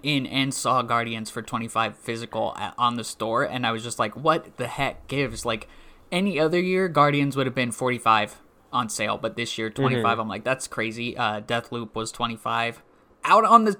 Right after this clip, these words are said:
Speaker 1: just where you could go pick it up, it wa-, <laughs> like, from those little, like,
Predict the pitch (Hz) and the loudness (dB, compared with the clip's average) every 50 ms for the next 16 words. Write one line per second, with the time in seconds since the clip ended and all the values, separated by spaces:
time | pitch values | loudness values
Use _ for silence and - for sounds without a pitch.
0 | - 170 170 156 220 220 214 - 196 214 226 220 208 - 214 180 202 202 202 - | -8 -12 2 4 4 4 6 6 6 6 6 6 4 2 2 4 4 4 8 8
1 | - 202 202 180 180 226 226 - - 107 110 135 - - 165 151 196 170 165 160 | 8 8 8 2 4 4 2 2 0 -4 -4 -6 -6 -8 -8 -6 0 2 2 2
2 | 156 - - - - 175 170 175 170 165 156 170 170 170 165 147 147 139 131 - | 2 -2 -8 -2 0 0 2 4 4 2 4 4 4 4 4 4 4 2 2 0
3 | - | -8